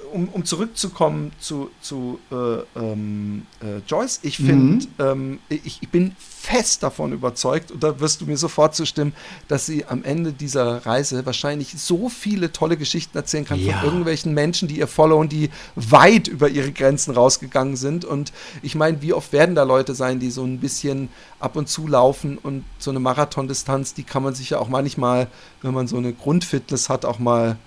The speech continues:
Speaker 1: abverlangen, auch wenn man's nicht vorher gedacht hat. Ich will niemanden dazu ermutigen, äh, so untrainiert, aber ich bin mir sicher, dass so Sachen passieren werden, sind mir und dir ja passiert. Und, äh, ich werd natürlich auch versuchen, sie,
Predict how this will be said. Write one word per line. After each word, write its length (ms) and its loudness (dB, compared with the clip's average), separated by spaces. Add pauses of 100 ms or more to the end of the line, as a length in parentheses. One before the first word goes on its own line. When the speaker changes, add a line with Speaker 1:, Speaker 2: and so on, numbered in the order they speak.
Speaker 1:
abverlangen, 680 0 (160)
auch 220 -4
wenn 100 0
man's 280 0
nicht 140 -2
vorher 240 4
gedacht 300 2
hat. 80 0 (140)
Ich 180 -6
will 140 10
niemanden 400 8
dazu 340 4
ermutigen, 640 -2
äh, 500 -4
so 160 -6
untrainiert, 580 -6
aber 220 -6
ich 100 -14
bin 160 -4
mir 80 0
sicher, 240 -4
dass 160 -4
so 80 -6
Sachen 260 -2
passieren 480 -4 (360)
werden, 320 2
sind 300 -4
mir 240 4
und 200 -6
dir 140 4
ja 140 4
passiert. 520 -2 (560)
Und, 800 2
äh, 100 4
ich 200 0
werd 140 10
natürlich 340 2
auch 100 4
versuchen, 440 -2
sie, 340 -2